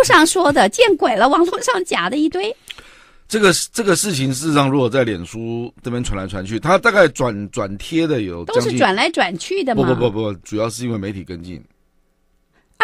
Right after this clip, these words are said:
Speaker 1: 媒体那应该去查证嘛。
Speaker 2: 他不求证，对，他不求证。
Speaker 1: 莫名其妙。
Speaker 2: 事实上，菲律宾是看到我们台湾媒体在封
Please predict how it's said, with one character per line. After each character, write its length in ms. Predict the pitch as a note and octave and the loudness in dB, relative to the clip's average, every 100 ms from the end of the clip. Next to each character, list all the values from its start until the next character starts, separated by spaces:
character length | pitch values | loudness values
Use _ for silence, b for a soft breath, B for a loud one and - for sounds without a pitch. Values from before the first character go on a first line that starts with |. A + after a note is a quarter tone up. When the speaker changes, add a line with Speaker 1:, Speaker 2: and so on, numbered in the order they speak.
| G4+ | 4
Speaker 1:
媒 160 | D#4 | 4
体 180 | G#4 D#4 | 4 4
那 140 | C#4 F4+ | 6 6
应 240 | F4 E4+ | 6 6
该 180 | E4 D#4+ | 4 2
去 140 | E4 | -2
查 300 | C4+ G3+ F3+ | -8 -6 -6
证 200 | A#3+ F#4 | -2 -2
嘛。 80 | C4+ | 0
Speaker 2:
他 140 | G#3 E3+ | 0 -2
不 40 | |
求 20 | |
证， 200 | D#3 A2 | -2 -6
对， 180 | F#2 A2 | -4 -6
他 140 | G2 A2+ | -6 -8
不 100 | A#2+ | -8
求 180 | G2+ | -8
证。 180 | F#2 F#3+ | -6 -6
Speaker 1:
莫 100 | G#3 | -4
名 260 | F3 E3+ F3 | -4 -4 -6
其 280 | - - E3 | -8 -12 -8
妙。 40 | |
Speaker 2:
事 120 | E3+ | -4
实 60 | F3 | 4
上， 140 | E3+ | 4
菲 140 | D#3 D#3+ | 6 4
律 80 | D#3+ | 4
宾 240 | D#3 D#3+ | 2 -2
是 320 | C#3+ D3+ C3+ A#2+ | -4 -2 -2 -2
看 200 | D3 C#3 | -4 0
到 140 | C3 | 0
我 100 | G2+ | 0
们 140 | F2+ | -6
台 120 | G2+ G2+ | -6 -2
湾 160 | A#2 | -2
媒 220 | A#2+ G#2+ | -2 -4
体 180 | A#2 F#2+ | -6 -10
在 200 | D2+ F#2+ | -8 -8
封 440 | - - G#2 G2+ | -8 -8 -6 -8